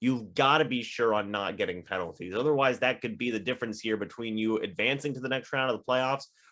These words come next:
or you, or you going home. Your season is over. That's it. Um, you know, no chance at a second Super Bowl there. So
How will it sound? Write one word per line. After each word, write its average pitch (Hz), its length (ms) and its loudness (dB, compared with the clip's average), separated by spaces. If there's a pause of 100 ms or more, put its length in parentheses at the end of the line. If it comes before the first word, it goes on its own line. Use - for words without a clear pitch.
or 113 60 0
you, 120 320 0 (140)
or 120 80 2
you 127 180 2
going 131 460 4
home. 110 320 0
Your 104 160 -4
season 131 420 -4
is 113 300 -2
over. 92 400 0
That's 104 400 -2
it. 98 280 0 (440)
Um, 92 480 0
you 101 160 -2
know, 107 120 2
no 107 320 4
chance 131 420 -2
at 110 80 -2
a 107 40 -2
second 117 380 -4
Super 113 320 -2
Bowl 87 240 -4
there. 82 240 -6
So 95 440 0